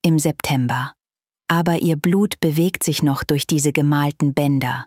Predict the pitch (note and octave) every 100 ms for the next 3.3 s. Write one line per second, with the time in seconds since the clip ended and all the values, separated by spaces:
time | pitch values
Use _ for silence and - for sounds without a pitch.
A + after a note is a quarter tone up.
0 | _ _ _ - D#3 F#3 G#3 G3+ - D#3+
1 | D3 D3+ E3 D#3+ - F3+ F3+ D#3+ D3 D3
2 | D3+ - D3+ C#3+ C#3+ - D#3+ - D#3 C3+
3 | C3 B2+ C3